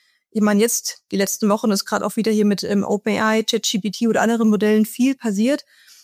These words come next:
Und es ist schon bezeichnend, wie schnell sich die Welt einfach weiterentwickelt und wie spannend es ist und rucki zucki neue Anwendungsfälle oder Möglichkeiten da reinkommt,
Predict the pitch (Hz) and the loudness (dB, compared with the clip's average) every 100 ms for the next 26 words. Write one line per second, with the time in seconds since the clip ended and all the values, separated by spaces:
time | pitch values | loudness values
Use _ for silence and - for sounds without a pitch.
0 | _ 220 220 226 - 262 - - 226 233 | _ 0 0 0 0 0 0 -2 0 2
1 | - 240 247 - _ - 214 214 214 233 | 2 2 2 -2 _ -4 -2 2 2 2
2 | - - - 208 220 202 214 196 - 180 | -2 -4 0 0 2 0 0 -4 -8 0
3 | 196 214 214 - 175 180 247 240 190 - | 0 0 -4 -6 -6 -2 0 0 -2 -2
4 | - 233 247 233 226 226 202 208 - 208 | 2 2 4 2 0 0 0 -2 -6 -8
5 | - 262 - 254 202 214 214 233 196 190 | -4 -4 0 0 2 2 2 2 2 -2
6 | 185 - 196 202 208 190 240 262 220 - | -4 -2 0 0 2 2 0 0 -6 -6
7 | 254 - 202 180 - 190 233 269 | -10 -8 -8 -6 -8 -6 -2 -2